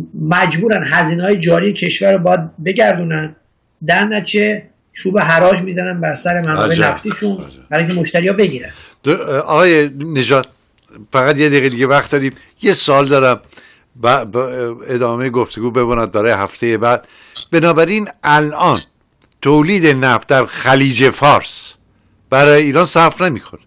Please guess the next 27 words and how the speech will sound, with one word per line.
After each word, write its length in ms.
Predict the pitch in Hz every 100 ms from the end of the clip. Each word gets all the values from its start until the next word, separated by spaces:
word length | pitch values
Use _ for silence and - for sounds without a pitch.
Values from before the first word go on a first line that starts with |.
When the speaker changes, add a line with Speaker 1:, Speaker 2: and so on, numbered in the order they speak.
| _ _ _ _ _ _ _ _ _ _ _
Speaker 2:
با 100 | 135
قیمت 420 | 123 143 135 135 139
موجود 480 | 131 107 110 113
بازار، 420 | 104 92 80 80 - - - -
فقط 280 | 175 208
در 220 | 175 170 139
خشکی 460 | 139 156 - 190
صرف 380 | 147 110 92 -
می‌کنه 280 | 87 98 127
یا 120 | 151
نه؟ 180 | 123 85 _ _ - - - _ _
Speaker 1:
اه، 260 | 185 180 185 - _ _ -
آقای 240 | 185 226
میبودی 320 | 240 185 175
در 220 | 160 185 185
خشکی 400 | - 202 - 254
که 60 |
حدود 260 | 254 240 214
ده 240 | 208 190
دوازده 480 | 175 175 175 156 208
دلاره 380 | 208 196 190 185
که 120 | 185
کاملاً 440 | - 180 165 190 202
میصرفه. 400 | 196 165 147 110
Speaker 2:
درسته. 240 | 143 135 - _ - _ - 156
Speaker 1:
در 240 | 180 190
دریا 960 | 170 185 185 180 202 208 202 170 -